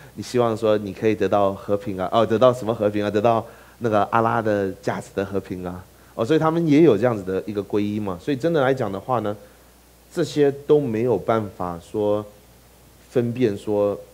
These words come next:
佛教跟非佛教的一个真正的界限或在哪里。那真正的所谓的佛教里面的法，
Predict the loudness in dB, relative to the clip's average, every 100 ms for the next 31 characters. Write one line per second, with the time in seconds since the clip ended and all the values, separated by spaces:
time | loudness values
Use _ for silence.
0 | -20 -16 -6 -4 -2 -2 -2 -2 -4 -6
1 | -6 -4 -4 -6 -4 0 0 -2 -6 -6
2 | -8 -8 -14 -20 _ _ -4 -4 -4 -4
3 | -6 -10 -6 -4 -4 -6 -4 -4 -4 -6
4 | -6 -8 -10 -14 -20 -14 -6 -4 0 0
5 | 2 -2 -2 -2 -4 -6 -14 -20 -20 -8
6 | -2 2 2 2 0 -2 -4 -14 -6 -2
7 | 0 2 0 0 -4 -4 -6 -8 -18 -18